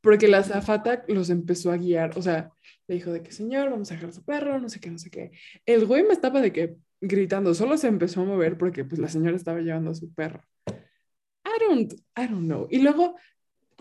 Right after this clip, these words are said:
agarramos, o sea, nuestro vuelo salía a tres treinta. A Sualí le dieron su pase tres veinticinco.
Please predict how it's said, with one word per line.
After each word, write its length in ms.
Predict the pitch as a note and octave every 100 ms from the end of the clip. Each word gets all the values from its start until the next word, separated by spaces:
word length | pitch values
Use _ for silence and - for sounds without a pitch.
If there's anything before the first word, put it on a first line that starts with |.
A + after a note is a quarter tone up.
| - _ _ _ _ _ _ _ _ _
agarramos, 720 | C4+ C4+ C#4+ D#4 D#4 F#4+ F#4 -
o 60 |
sea, 360 | B3+ A3+ G#3+ - _ _ _ _ _ -
nuestro 360 | C4+ C4+ C4+ C#4
vuelo 180 | D#4+
salía 240 | E4 B3 A3+
a 40 |
tres 260 | A3 G3+ G#3
treinta. 500 | F#3 F3+ G3 D#4 - _ _ _ _ _ _ _ _ _ _ _ _ _ _ _ _ _ _ _ -
A 120 | C4
Sualí 280 | C4+ C4+ C4+
le 140 | D#4 E4
dieron 240 | C#4 C4+
su 120 | B3
pase 460 | G3 G#3 A#3 C4+ - _ _ A#3+ _ _ _ _ _ _ _ _ _ _ -
tres 260 | G#3 G#3
veinticinco. 680 | F#3 G3 F3+ - - - -